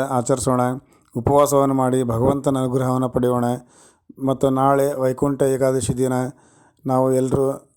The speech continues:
ವಿಷ್ಣುವಿನ ದರ್ಶನವನ್ನು ಮಾಡಿ ವೆಂಕಟೇಶ್ವರ ಸ್ವಾಮಿ ದೇವಾಲಯಕ್ಕೆ ಹೋಗಿ ಪೂಜೆ ಮಾಡಿ ಈ ಒಂದು ಏಕಾದಶಿಯನ್ನು ಆಚರಣೆ ಮಾಡಿದರೆ ಖಂಡಿತ ನಮಗೆ ನಾವು ಮಾಡಿರೋ ಪಾಪಗಳೆಲ್ಲವೂ ಕಡಿ-, ಕಳೆದು ಹೋಗುತ್ತೆ.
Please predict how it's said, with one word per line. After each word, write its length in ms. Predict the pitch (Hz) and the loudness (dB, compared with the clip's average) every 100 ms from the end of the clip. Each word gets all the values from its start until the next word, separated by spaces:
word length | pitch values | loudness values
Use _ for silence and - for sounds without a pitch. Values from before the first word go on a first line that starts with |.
| _ - | _ -4
ವಿಷ್ಣುವಿನ 420 | 139 - 151 147 | -4 0 0 2
ದರ್ಶನವನ್ನು 580 | 131 123 110 127 127 123 | 2 0 0 0 0 2
ಮಾಡಿ 280 | 120 120 127 | 2 2 0
ವೆಂಕಟೇಶ್ವರ 580 | 123 127 - 147 139 | 0 -4 -2 0 0
ಸ್ವಾಮಿ 500 | 135 139 131 131 131 | 0 0 0 0 0
ದೇವಾಲಯಕ್ಕೆ 500 | 120 123 131 131 123 | 0 2 2 0 0
ಹೋಗಿ 300 | 123 120 123 123 - _ _ _ - | -2 0 -2 -4 -12 _ _ _ 2
ಪೂಜೆ 280 | 139 139 | 2 2
ಮಾಡಿ 460 | 139 131 123 123 127 - _ _ | 2 4 2 0 -2 -14 _ _
ಈ 160 | 139 143 | 0 2
ಒಂದು 560 | 139 135 131 135 131 131 | 2 2 2 0 0 0
ಏಕಾದಶಿಯನ್ನು 880 | 139 139 135 135 127 127 131 131 | 2 2 2 -2 -2 0 -2 -4
ಆಚರಣೆ 340 | 131 120 135 135 | -4 -2 0 0
ಮಾಡಿದರೆ 380 | 127 123 123 123 | 0 0 0 -2
ಖಂಡಿತ 320 | 123 127 135 | -2 0 0
ನಮಗೆ 640 | 131 123 123 123 - - _ | 0 0 -2 -2 -6 -20 _
ನಾವು 200 | 135 131 | 2 2
ಮಾಡಿರೋ 360 | 135 135 135 131 | 4 4 4 2
ಪಾಪಗಳೆಲ್ಲವೂ 680 | 127 131 131 131 127 127 127 | 2 0 0 -2 0 0 -2
ಕಡಿ-, 580 | 127 127 127 127 - - | -2 -2 -4 -6 -18 -4
ಕಳೆದು 200 | 131 127 | 0 0
ಹೋಗುತ್ತೆ. 560 | 127 123 123 123 127 | 0 -2 -2 -2 -4